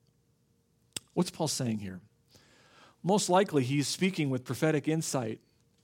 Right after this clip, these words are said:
uniquely given to him by the Holy Spirit. God the Spirit has revealed to him a divine cause and effect between what would otherwise be seen as kind of unrelated events of people, uh, one, one person sick and another person dying, and, and then their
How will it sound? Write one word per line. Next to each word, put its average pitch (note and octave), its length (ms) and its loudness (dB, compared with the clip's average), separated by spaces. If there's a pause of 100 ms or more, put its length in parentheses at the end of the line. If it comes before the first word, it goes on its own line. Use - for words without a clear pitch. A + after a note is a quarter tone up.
(200)
uniquely D#3 500 4
given D3+ 320 4
to C#3 180 0
him C#3 500 0
by C3 200 2
the C#3 80 -2
Holy C3+ 240 -2
Spirit. B2+ 440 0 (1300)
God C#3 260 4
the D#3 60 2
Spirit F3 340 4
has C3+ 180 -2
revealed D#3 420 2
to D3 100 -2
him D3+ 300 0
a C#3+ 80 -2
divine C#3 560 0
cause D#3+ 400 0
and C#3+ 80 -2
effect C#3 380 0
between C#3 320 0
what C3+ 80 -2
would C3+ 100 0
otherwise D3 480 2
be C3 140 -6
seen D3 300 0
as B2+ 120 -4
kind D3+ 220 -2
of A#2 120 -2 (320)
unrelated D#3 680 4
events A#2+ 500 -4 (1300)
of A#2+ 200 0
people, D3 540 4
uh, B2 100 0
one, C3+ 300 -2
one C3+ 340 -4
person C#3 440 -2
sick F#3+ 360 2
and B2+ 120 -2
another C3+ 240 -2
person B2+ 340 -4
dying, D3 460 0
and, A#2+ 200 -4
and C3+ 200 -2
then C3+ 240 0
their C#3 280 2